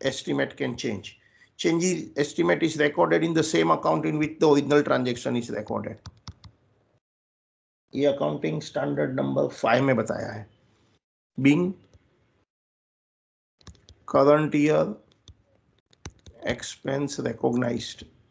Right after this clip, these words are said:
वो रिवर्स है, profit हो गया, and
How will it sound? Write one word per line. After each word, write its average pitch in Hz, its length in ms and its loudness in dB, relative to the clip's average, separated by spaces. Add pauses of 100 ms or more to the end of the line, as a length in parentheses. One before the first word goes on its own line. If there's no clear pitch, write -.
(240)
वो 131 80 4
रिवर्स 143 380 6
है, 131 60 4
profit 135 400 2
हो 113 80 -2
गया, 107 260 -12 (2750)
and 120 380 2